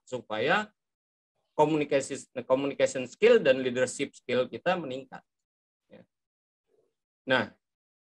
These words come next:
kalau komunikasi, ini kita harus sadar dulu ya, bahwa berapa sih waktu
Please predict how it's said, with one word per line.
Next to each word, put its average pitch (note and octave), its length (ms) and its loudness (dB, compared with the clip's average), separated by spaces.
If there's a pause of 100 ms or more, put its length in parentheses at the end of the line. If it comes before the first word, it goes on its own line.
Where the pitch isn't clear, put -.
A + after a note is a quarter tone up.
(400)
kalau C#4+ 240 4
komunikasi, D#3+ 880 0
ini B3 320 0
kita G3+ 240 2
harus D#3+ 160 2
sadar C#3+ 320 4
dulu C#3+ 320 2
ya, - 80 -12 (1080)
bahwa A3 580 4 (220)
berapa B3 480 2
sih D#4+ 240 -4
waktu A3+ 580 -2